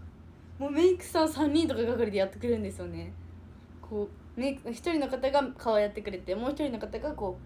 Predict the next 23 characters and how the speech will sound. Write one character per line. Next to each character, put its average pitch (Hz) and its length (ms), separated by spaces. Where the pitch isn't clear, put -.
う、 - 20
こ - 80
っ - 60
ち 359 160
の 262 80
髪 214 220
と 180 80
こ - 100
っ - 40
ち 240 100
の 214 80
髪 180 260
や - 60
っ - 60
て 202 80
く 214 80
れ 214 80
る 196 80
ん - 20
で 185 100
す - 60
け - 80
ど。 - 120